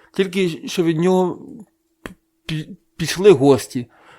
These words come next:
Пара Гриць та Іванка. Попили разом вино, покурили кальян. Перусь збирається спати. Все йде з дівчатами не взагалі, а все йде, а з дівчатами взагалі погані справи.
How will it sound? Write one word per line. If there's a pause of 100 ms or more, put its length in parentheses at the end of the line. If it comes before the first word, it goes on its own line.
(180)
Пара
Гриць
та
Іванка. (360)
Попили
разом
вино,
покурили
кальян. (920)
Перусь
збирається
спати.
Все
йде (260)
з
дівчатами
не
взагалі, (1040)
а
все
йде, (120)
а
з
дівчатами
взагалі
погані
справи.